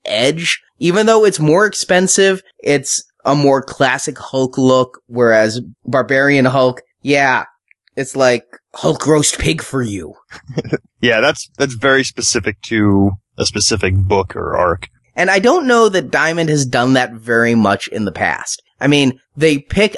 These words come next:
Speaker 1: iconic characters and do iconic versions of them. And yes, the Storm is specifically an era of Storm, but it's not so much this issue's cover of Storm.
Speaker 2: Right.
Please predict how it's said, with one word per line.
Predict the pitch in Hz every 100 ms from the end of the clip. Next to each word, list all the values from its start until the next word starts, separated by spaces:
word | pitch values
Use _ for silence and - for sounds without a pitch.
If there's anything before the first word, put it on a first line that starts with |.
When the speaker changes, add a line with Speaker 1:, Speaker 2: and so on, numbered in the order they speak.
| -
Speaker 1:
iconic | 135 131 - - 175 190
characters | - 151 135 127 120 131 123 120
and | 120
do | 127
iconic | 113 117 - 127 131 113
versions | 113 135 151 139 117
of | 117 107
them. | 110
And | 123
yes, | 131 104 -
the | 123
Storm | - - 147 147 143 139 _ -
is | 143
specifically | - 156 - 156 143 127 135 131 127
an | - 120 -
era | 123 135 139 127 117
of | 117 117
Storm, | - 127 113 110 104 - _ -
but | 139
it's | 127
not | 160 165 -
so | 160
much | 143 131 - _ -
this | 123 117 156 147 -
issue's | 147 - 139 131
cover | - - 135 127 117 92 - _
of | 92 -
Storm. | - 107 85 57 - -
Speaker 2:
Right. | 92 90 - -